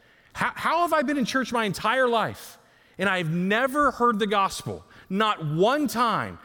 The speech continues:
have I ever heard the message of my sinfulness and my need for a God to redeem me,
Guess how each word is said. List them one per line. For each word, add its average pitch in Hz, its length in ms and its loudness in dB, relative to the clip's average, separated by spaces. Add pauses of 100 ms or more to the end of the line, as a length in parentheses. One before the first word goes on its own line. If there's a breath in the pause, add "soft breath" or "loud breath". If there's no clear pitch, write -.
(120)
have 190 160 -2
I 180 120 2
ever 233 400 0
heard 226 200 0
the 208 60 0
message 170 440 -4
of 147 140 -4
my 196 320 -2
sinfulness 127 800 -6 (180 loud breath)
and 170 200 0
my 208 360 0
need 214 260 0
for 180 160 -2
a 170 40 -2
God 175 220 0
to 196 80 -4
redeem 170 600 0
me, 101 240 -8